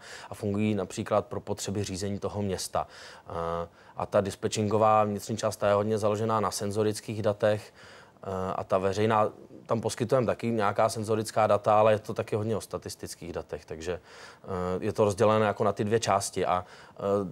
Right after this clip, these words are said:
tou vnitřní částí nebo cílem té vnitřní části bylo opravdu nabízet nástroj,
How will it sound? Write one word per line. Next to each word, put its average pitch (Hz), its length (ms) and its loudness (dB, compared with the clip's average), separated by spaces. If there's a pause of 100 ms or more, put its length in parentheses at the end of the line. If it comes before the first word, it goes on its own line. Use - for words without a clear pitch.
(140)
tou 120 140 0
vnitřní 123 420 2
částí 117 440 2
nebo 117 140 0
cílem 117 280 0
té 120 140 4
vnitřní 117 340 -2
části 110 360 0
bylo 117 160 4
opravdu 117 420 2
nabízet 113 360 0
nástroj, 95 680 0